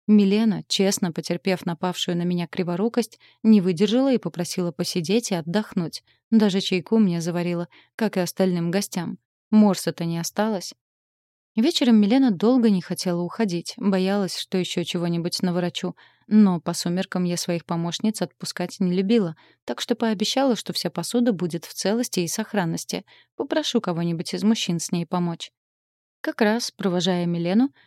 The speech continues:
я увидела возвращающегося Зорана. Маг шел быстро и уверенно, а, заметив меня, радостно помахал рукой и еще немного ускорил шаг. "С возвращением!" —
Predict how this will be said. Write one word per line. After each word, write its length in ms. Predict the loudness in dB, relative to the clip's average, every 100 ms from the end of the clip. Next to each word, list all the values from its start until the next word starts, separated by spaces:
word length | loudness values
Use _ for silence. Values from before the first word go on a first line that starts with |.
| _
я 180 | 2 4
увидела 380 | 4 2 2 2
возвращающегося 960 | 0 -2 -4 -2 -2 -2 -4 -4 -2 -2
Зорана. 480 | 0 -2 -4 -6 -12 _ _ _
Маг 340 | 4 4 2 -2
шел 300 | -2 -2 -2
быстро 500 | -2 -2 -4 -4 -2
и 40 |
уверенно, 580 | 0 2 2 2 -4 -6 _ _
а, 220 | -2 0
заметив 500 | 0 0 -2 -4 -4
меня, 200 | 0 0
радостно 440 | 2 0 -2 -6 -4
помахал 480 | -2 -4 -2 -4 -2
рукой 360 | -2 2 2
и 140 | 2 -2
еще 240 | -2 4
немного 400 | 6 6 4 0
ускорил 480 | -4 -2 -2 -2 -4
шаг. 400 | -4 -4 -8 _ _ _ _ _ _ _
"С 140 | 0 2
возвращением!" — 760 | 4 2 2 6 6 4